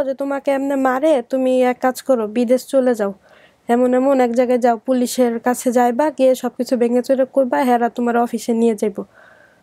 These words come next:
যা আমাকে বিদেশ পাঠাই দেন।" পরে আমি এক সন্ধ্যাবেলা আঙ্কেল আন্টি জানি কই গেছে, পরে সন্ধ্যাবেলা আম-, আঙ্কে-, আন্টি আবার আসছে, সন্ধ্যার পর পরে আসছে,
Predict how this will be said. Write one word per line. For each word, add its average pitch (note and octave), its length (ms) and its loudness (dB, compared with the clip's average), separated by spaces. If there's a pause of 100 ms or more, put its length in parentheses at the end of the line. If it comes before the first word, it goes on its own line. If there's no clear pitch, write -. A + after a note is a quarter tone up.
(280)
যা A#3 100 0
আমাকে A#3 280 -2
বিদেশ A#3 380 -2
পাঠাই A#3 280 -2
দেন।" G#3 200 -8 (440)
পরে A#3+ 180 2
আমি B3 200 2 (120)
এক A#3 100 -8
সন্ধ্যাবেলা B3+ 640 0 (580)
আঙ্কেল B3+ 400 0
আন্টি C4 320 -2
জানি C4 280 0
কই C4+ 160 4
গেছে, C4 360 0 (1080)
পরে A#3+ 260 0
সন্ধ্যাবেলা B3 480 2
আম-, B3 160 -4 (100)
আঙ্কে-, B3 360 0
আন্টি C4+ 200 -2
আবার B3 200 2
আসছে, A#3+ 360 -6 (160)
সন্ধ্যার B3 460 -2
পর C4 120 2 (100)
পরে C#4+ 140 -2
আসছে, A#3 380 -4